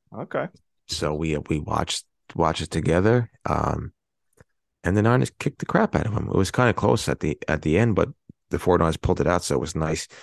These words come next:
Speaker 1: Good.
Speaker 2: to watch it with my dad. Um,
Speaker 1: What happened with Jimmy Jawline? He's hurt?
Speaker 2: I think he's hurt, man. I, I don't know. I, it might be serious.
Speaker 1: Ah, that sucks.
Speaker 2: Yeah, so I feel bad for him, but, um, yeah, we'll see what happens tomorrow or the next day and, and see where he's at. So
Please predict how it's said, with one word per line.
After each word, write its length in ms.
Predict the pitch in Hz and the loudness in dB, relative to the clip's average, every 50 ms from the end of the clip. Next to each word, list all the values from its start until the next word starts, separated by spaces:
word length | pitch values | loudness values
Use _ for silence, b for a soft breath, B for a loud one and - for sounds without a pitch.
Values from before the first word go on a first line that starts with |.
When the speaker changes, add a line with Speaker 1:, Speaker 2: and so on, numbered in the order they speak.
| B B B B B B B | B B B B B B B
Speaker 1:
Good. 180 | B - 180 214 | B -4 -4 -4
Speaker 2:
to 120 | - - 73 | -2 0 0
watch 240 | 78 85 90 - - | 2 2 2 0 0
it 40 | |
with 80 | 80 - | -2 -2
my 120 | 64 78 | -2 -2
dad. 340 | 78 82 82 85 87 85 - - B B B B _ _ _ _ _ _ - 113 | -2 0 0 2 0 0 -2 -6 B B B B _ _ _ _ _ _ -6 -4
Um, 340 | 113 110 107 107 110 113 - _ _ _ _ | -2 -2 -2 -4 -4 -8 -10 _ _ _ _
Speaker 1:
What 140 | - 117 120 | -6 -4 0
happened 320 | 143 147 147 147 - 151 | 0 0 0 2 2 2
with 100 | 147 147 | 2 2
Jimmy 260 | 127 135 156 156 151 147 | 0 0 0 0 0 0
Jawline? 480 | 131 143 160 165 139 104 98 95 90 87 | -2 -2 -2 -2 -2 -4 -6 -8 -10 -12
He's 120 | 95 95 | -12 -8
hurt? 240 | 104 117 139 143 - _ _ _ _ _ _ - | -8 -8 -8 -8 -12 _ _ _ _ _ _ -6
Speaker 2:
I 60 | - 90 | -4 0
think 180 | 117 127 117 | 0 0 0
he's 140 | 113 98 87 | 0 0 0
hurt, 220 | 101 117 131 117 | 2 2 2 2
man. 160 | 92 90 90 90 | 2 0 0 0
I, 220 | 82 73 82 87 - - | 0 -2 -4 -4 -2 -2
I 40 | 87 | -2
don't 100 | 92 92 | 0 0
know. 220 | 90 85 76 60 - | 0 -2 -2 -4 -6
I, 140 | - 67 76 - _ _ _ _ _ _ _ _ _ _ _ _ _ _ _ _ | -6 -8 -8 -8 _ _ _ _ _ _ _ _ _ _ _ _ _ _ _ _
it 40 | - | 0
might 160 | 82 90 110 | 2 2 4
be 80 | 117 120 | 4 2
serious. 480 | - - 113 127 110 80 76 - - - _ _ _ _ _ _ _ _ _ - | 2 4 4 4 4 4 2 0 -6 -12 _ _ _ _ _ _ _ _ _ -18
Speaker 1:
Ah, 300 | - 90 95 95 98 98 | -12 -10 -6 -6 -4 -4
that 80 | 98 - | -6 -8
sucks. 440 | - - - 90 - _ - - _ _ _ - | -8 -8 -8 -8 -8 _ -18 -20 _ _ _ -2
Speaker 2:
Yeah, 360 | 95 90 85 80 76 71 - | 0 2 2 2 0 0 -2
so 220 | - - - 82 | -4 -4 -4 -4
I 80 | 82 80 | -4 -4
feel 200 | - - 80 76 | -4 -4 -4 -2
bad 260 | 80 78 80 78 - | 0 0 0 0 -2
for 100 | - - | -4 -6
him, 240 | 85 85 82 78 76 | -4 -2 -2 -2 -2
but, 220 | 76 76 76 78 78 | -2 -4 -2 -2 -2
um, 320 | 78 78 76 - - - _ _ _ - | -2 -2 -4 -6 -8 -12 _ _ _ -6
yeah, 240 | - 76 80 80 76 | -2 0 2 2 2
we'll 180 | 73 78 80 82 | 2 0 -2 -2
see 160 | - - 90 | 0 0 -2
what 100 | 78 76 | 0 0
happens 280 | 80 78 - - 73 - | -2 -4 -4 -6 -8 -6
tomorrow 460 | - 78 76 76 76 76 76 76 73 | -4 -2 0 0 2 2 2 0 0
or 40 | 73 | 0
the 60 | 73 | -2
next 260 | 73 76 76 - - | -2 -4 -6 -6 -4
day 140 | - 76 71 | -4 -2 -2
and, 140 | 78 80 - | -4 -6 -8
and 160 | - 78 76 78 | -8 -8 -6 -6
see 180 | - - 82 | -4 -2 -2
where 160 | 80 80 73 | 0 0 0
he's 140 | 71 73 - | 0 0 -2
at. 240 | 76 76 76 - - | -2 -4 -4 -4 -6
So 160 | - - - | -6 -8 -8